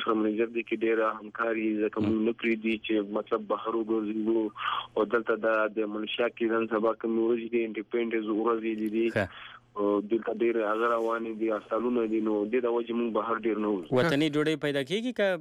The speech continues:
Speaker 2: په، په سانډویچ ګزاره کوئ؟
Speaker 1: او وطني ډوډۍ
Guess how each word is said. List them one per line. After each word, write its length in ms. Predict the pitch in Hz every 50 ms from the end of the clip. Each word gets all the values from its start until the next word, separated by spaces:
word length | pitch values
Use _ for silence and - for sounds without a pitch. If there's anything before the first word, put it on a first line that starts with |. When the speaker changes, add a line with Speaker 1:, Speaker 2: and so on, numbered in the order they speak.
| 156 160
Speaker 2:
په، 400 | 165 156 156 151 143 139 135 131 120
په 80 | 131
سانډویچ 380 | 117 131 131 127 139 156 151 143
ګزاره 320 | 135 127 120 117 113 110 - -
کوئ؟ 160 | 101 98 92 90 - _ _ _ _ _ _ _ _ _ _ _ _ _ _ _ _ _ _ _ _ _ _ _ _ _ _ _ _ - 131
Speaker 1:
او 360 | 131 139 143 151 151 139 123
وطني 340 | 117 110 - 117 117 127 135 131
ډوډۍ 260 | 127 120 120 127